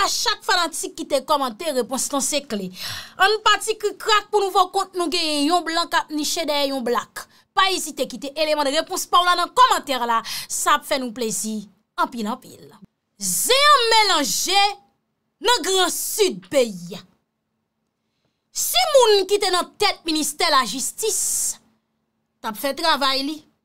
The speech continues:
li te serye, Richemont ta sipoze revoke pou vagabon, pou blofè. Medam, madmwazèl e mesye, sa kapab genyen anviwon de jou.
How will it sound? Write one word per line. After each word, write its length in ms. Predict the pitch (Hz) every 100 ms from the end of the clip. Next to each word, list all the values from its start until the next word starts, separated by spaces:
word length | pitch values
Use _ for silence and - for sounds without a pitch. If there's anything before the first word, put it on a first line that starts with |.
| _ _ _
li 120 | 240
te 120 | 302 262
serye, 680 | - - 311 254 247 269 294 _ _ _ _ _ _ _ _ - -
Richemont 560 | 320 330 - 277 269 269
ta 140 | 277 254
sipoze 560 | - 294 320 226 240 220
revoke 480 | 220 202 208 208 247
pou 200 | 214 208
vagabon, 560 | 202 208 220 185 226 233 _ _ _ -
pou 100 | 240
blofè. 540 | 226 220 - - 254 - _ _ _ _ -
Medam, 280 | 415 587 571
madmwazèl 600 | 508 440 359 359 381 349
e 160 | 330
mesye, 520 | 302 262 - 294 370 392 370 _ _ _
sa 320 | - - 381
kapab 420 | 403 403 480 427 285
genyen 320 | 359 349 359 302
anviwon 380 | 254 254 262 214
de 140 | 294
jou. 540 | 254 254 381 392 240